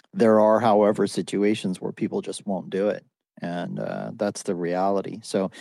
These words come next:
anyway, we're pretty much at the end of the show. Steve, thanks for joining us. This has been really cool. Everybody who's participated in the discussion,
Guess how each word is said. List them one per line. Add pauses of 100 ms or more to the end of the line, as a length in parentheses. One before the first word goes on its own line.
(240)
anyway,
we're
pretty
much
at
the
end
of
the
show. (200)
Steve,
thanks
for
joining
us.
This
has
been
really
cool.
Everybody
who's
participated
in
the
discussion,